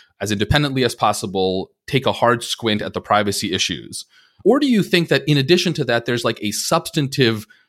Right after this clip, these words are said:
limit or a substantive standard that you're trying to, to meet in terms of how much privacy users and others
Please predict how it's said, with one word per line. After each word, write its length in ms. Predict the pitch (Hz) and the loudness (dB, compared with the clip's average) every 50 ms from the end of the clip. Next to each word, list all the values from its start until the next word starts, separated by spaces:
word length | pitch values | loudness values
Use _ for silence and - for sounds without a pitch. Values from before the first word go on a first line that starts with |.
| _ _ _ | _ _ _
limit 580 | 95 95 110 131 135 107 - - - - - - _ _ - | -8 0 2 2 2 2 0 -4 -8 -12 -12 -12 _ _ -2
or 120 | 104 107 | 0 0
a 40 | 104 | 0
substantive 720 | - - 156 139 - - 151 127 110 - 123 110 101 101 | 0 0 -2 -2 -2 -4 -6 -6 -4 -4 -4 -4 -4 -6
standard 520 | - - - - 117 113 120 113 107 95 92 | -6 -8 -4 0 0 0 2 0 -2 -2 -2
that 180 | 98 92 - | -4 -2 -2
you're 80 | 98 95 | -4 -4
trying 400 | - - 101 95 92 92 92 - - | -2 -2 0 0 0 0 -2 -4 -4
to, 300 | - 110 98 92 90 87 - _ | -2 0 0 0 0 -2 -6 _
to 100 | - - | -4 -2
meet 420 | 110 101 113 160 160 117 - - - | 0 2 4 4 2 2 0 -4 -6
in 140 | - 107 107 | -8 -8 -8
terms 360 | - - 113 107 208 202 - | -6 -4 -2 -2 -2 -4 -4
of 340 | - 101 95 95 95 - - - - - _ _ _ | -2 -2 -2 -2 -2 -6 -12 -20 -20 -20 _ _ _
how 240 | - - 147 147 | -4 0 0 2
much 240 | 147 139 135 131 - - _ _ _ - | 2 2 0 0 -2 -8 _ _ _ -16
privacy 960 | - - 127 131 135 135 127 120 - - 107 104 101 104 101 101 95 98 - - | -6 -2 0 2 2 2 2 0 -2 -2 -2 -2 -2 -2 -4 -4 -6 -10 -10 -10
users 680 | 98 101 117 127 123 104 113 107 98 95 98 98 95 | -6 -2 0 2 2 2 2 2 2 2 0 -2 -4
and 160 | - 110 107 107 | -4 -4 0 0
others 380 | 104 104 107 104 104 101 - | 0 2 2 2 0 0 -4